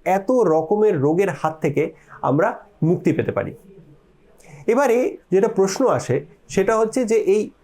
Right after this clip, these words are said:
হিউম্যান প্যাপিলোমা ভাইরাস ভ্যাকসিনেশনটা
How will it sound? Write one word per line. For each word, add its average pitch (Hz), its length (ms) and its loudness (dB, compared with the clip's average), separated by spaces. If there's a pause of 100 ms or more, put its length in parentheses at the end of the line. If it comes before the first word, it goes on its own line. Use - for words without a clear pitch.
(320)
হিউম্যান 254 320 2
প্যাপিলোমা 208 480 0
ভাইরাস 165 540 0 (460)
ভ্যাকসিনেশনটা 147 920 0